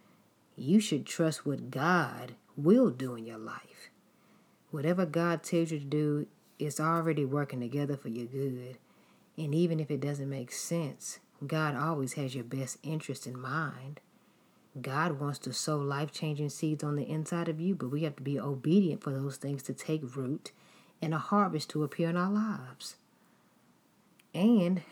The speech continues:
God could be telling you to sow a life-changing seed in the middle of your storm because he already knows when you get out of that storm, he's just already trying to set you up for harvest back to back to back to back so you can bless others.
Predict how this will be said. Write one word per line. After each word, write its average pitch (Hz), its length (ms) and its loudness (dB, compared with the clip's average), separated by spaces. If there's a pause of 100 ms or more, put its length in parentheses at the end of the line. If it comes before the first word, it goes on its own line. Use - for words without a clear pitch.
God 196 360 0
could 208 260 6
be 190 120 4
telling 180 360 0
you 180 120 2
to 147 100 0
sow 175 280 0
a 160 60 0
life-changing 165 680 0
seed 175 340 0
in 156 180 -2
the 139 100 -2
middle 170 320 2
of 180 100 0
your 185 140 2
storm 214 560 4 (360)
because 156 380 0
he 185 160 4
already 156 220 2
knows 156 360 2
when 143 180 -2
you 160 100 0
get 156 320 0
out 156 140 0
of 156 40 -2
that 165 180 2
storm, 165 240 -2
he's 156 200 -4
just 151 120 -6
already 147 200 -2
trying 143 220 -4
to 113 60 -6
set - 360 -2
you 135 180 -2
up - 220 -8 (300)
for 147 140 -2
harvest 127 640 0
back 135 280 -4
to 117 120 -8
back 131 300 -4
to 123 100 -8
back 131 300 -4
to 123 80 -8
back 120 380 -10 (260)
so - 120 -2
you 151 80 2
can 123 220 -4
bless 139 300 -2
others. 123 580 -8